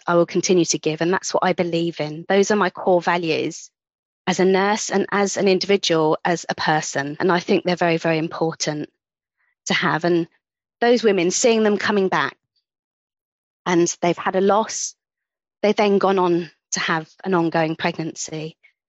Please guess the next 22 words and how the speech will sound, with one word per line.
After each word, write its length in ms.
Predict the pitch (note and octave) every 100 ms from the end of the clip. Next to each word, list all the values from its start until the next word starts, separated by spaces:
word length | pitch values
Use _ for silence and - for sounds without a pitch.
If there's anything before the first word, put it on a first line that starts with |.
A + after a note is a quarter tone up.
| _ _ _ G3+
And 120 | G#3
they 140 | A3
always 440 | - A#3+ A#3+ A#3+ A3
make 240 | G#3 G3
a 40 | G3+
point 680 | - F3 D3 - - - -
of 120 | F3+
coming 360 | - - G3 F#3
back 400 | G3 E3 - -
and 100 | F3
telling 380 | - - G3 E3+
me 240 | D3+ D#3
about 280 | E3 E3+ D#3+
their 120 | E3+
journey. 560 | E3 F3 D#3 D3+ D3 D#3 -
And 360 | F3+ F3+ F3 - -
that's 420 | - - - - -
where 260 | F3 E3+
I 100 | E3+
feel 280 | E3+ - E3+
the 80 | E3
reward, 600 | E3 D#3+ D#3 D#3 D#3 D#3